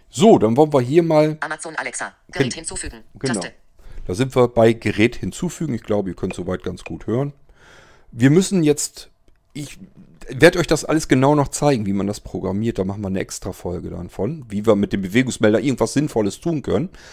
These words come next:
Speaker 1: Das zeige ich euch dann. Ähm, wir machen hier jetzt erstmal, dass ich euch einfach nur zeige, was ich jetzt an Bewegungsmeldern schon hier im System habe. Da gucken wir mal. Und dann melde ich ihn an. Und dann gucken wir, ob er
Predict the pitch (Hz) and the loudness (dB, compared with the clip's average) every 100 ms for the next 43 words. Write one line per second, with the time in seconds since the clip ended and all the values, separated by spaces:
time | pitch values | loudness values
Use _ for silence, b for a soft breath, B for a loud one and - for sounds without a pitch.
0 | B B B 101 - - 120 90 - 92 | B B B -10 -2 0 0 -2 -8 -10
1 | - 92 147 - b b b b - 117 | -8 -6 -6 -10 b b b b 0 4
2 | 123 131 127 131 131 131 - - _ _ | 6 4 2 0 -2 -6 -14 -20 _ _
3 | _ _ _ _ 120 143 151 131 156 220 | _ _ _ _ 4 4 4 0 0 -2
4 | - 165 - 147 135 - - - 131 - | -4 -8 -4 -4 -4 -14 -20 -4 -4 -2
5 | 139 151 135 - - 131 151 113 117 113 | -4 0 -2 -2 2 2 2 -2 -2 -4
6 | - - - - 175 165 151 147 131 139 | 4 4 4 -4 -2 2 2 0 -4 -2
7 | 127 120 110 117 110 110 95 92 - 92 | 0 0 -2 -6 -2 -2 -2 -6 -4 -6
8 | 87 92 180 - - b b b b b | -4 -2 -2 -4 -20 b b b b b
9 | b - 135 160 156 160 175 208 _ _ | b -8 -6 -2 -2 -2 -4 -6 _ _
10 | - 117 120 120 117 131 113 107 - 135 | -2 0 2 4 4 4 2 -4 -4 -4
11 | 226 _ b b - 113 165 - 220 - | -4 _ b b -2 6 6 6 -2 0
12 | 185 190 196 b b b - 135 - 139 | 4 4 2 b b b -2 -2 2 2
13 | 139 143 143 | 4 4 2